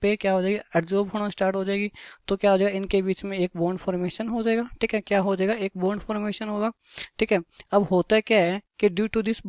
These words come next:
bond formation इनकी degree of randomness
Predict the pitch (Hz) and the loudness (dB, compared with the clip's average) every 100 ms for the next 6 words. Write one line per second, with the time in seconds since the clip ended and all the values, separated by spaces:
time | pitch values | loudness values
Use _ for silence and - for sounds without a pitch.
0 | 180 202 214 - 202 - 196 185 190 214 | -2 0 -2 -12 -10 -2 0 0 -2 -4
1 | 202 190 202 175 180 196 202 - - _ | -6 -4 -4 0 0 0 0 -2 -6 _
2 | - _ 165 185 196 202 208 - | -16 _ 0 0 0 -2 -2 -4